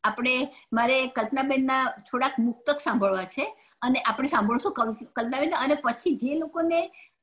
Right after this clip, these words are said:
બબ્બે મિનિટ કંઈક બોલવું હોય તો આપણે થોડોક સમય કાઢીશું એમની માટે. એટલે જે લોકોને પોતાનું સ્વરચિત કાવ્ય કે કાંઈ બોલવું હોય ને તો સહેજ આગળથી અથવા તો તમે હાથ ઊંચો કરજો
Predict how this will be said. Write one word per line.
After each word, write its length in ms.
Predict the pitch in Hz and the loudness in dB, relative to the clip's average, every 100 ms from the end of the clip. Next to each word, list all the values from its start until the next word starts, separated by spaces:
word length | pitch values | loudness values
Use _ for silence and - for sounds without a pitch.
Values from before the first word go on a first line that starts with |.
| _ _ - | _ _ -2
બબ્બે 320 | 233 247 320 | -2 0 2
મિનિટ 460 | 302 277 285 285 - | 4 4 2 0 -2
કંઈક 280 | 254 262 | -2 -2
બોલવું 400 | 247 226 220 330 | -2 2 2 2
હોય 180 | 330 226 | 0 0
તો 140 | 208 247 | 2 0
આપણે 240 | 214 247 | 0 -4
થોડોક 460 | 247 - 330 403 - | -6 -6 -4 -4 -4
સમય 340 | 247 247 247 | -4 -4 -6
કાઢીશું 520 | - 208 190 196 208 | -6 -2 0 0 -2
એમની 200 | 170 175 | -4 -4
માટે. 280 | 165 147 147 - - - | -6 -6 -8 -10 -12 -8
એટલે 160 | 240 262 | -2 0
જે 160 | 254 | 2
લોકોને 320 | 277 285 285 285 | 2 2 2 2
પોતાનું 380 | 240 247 262 | 0 0 0
સ્વરચિત 600 | 269 - 262 277 262 285 | 0 0 2 4 2 -4
કાવ્ય 340 | - 240 247 254 | 0 0 0 -4
કે 140 | 254 | -8
કાંઈ 180 | 233 240 | -8 -6
બોલવું 340 | 233 226 311 | -4 -4 -2
હોય 100 | 392 | -4
ને 220 | 240 220 - _ - | -6 -8 -14 _ -4
તો 100 | 254 | -2
સહેજ 340 | 254 277 269 | 2 2 2
આગળથી 540 | 262 240 247 254 - 254 | 0 -2 0 0 0 -4
અથવા 360 | - 214 - | -2 -6 -2
તો 140 | 240 240 | -2 0
તમે 180 | 240 226 | 2 4
હાથ 240 | 254 277 | 2 4
ઊંચો 180 | 247 226 | 0 0
કરજો 340 | 220 185 240 | -2 -4 -4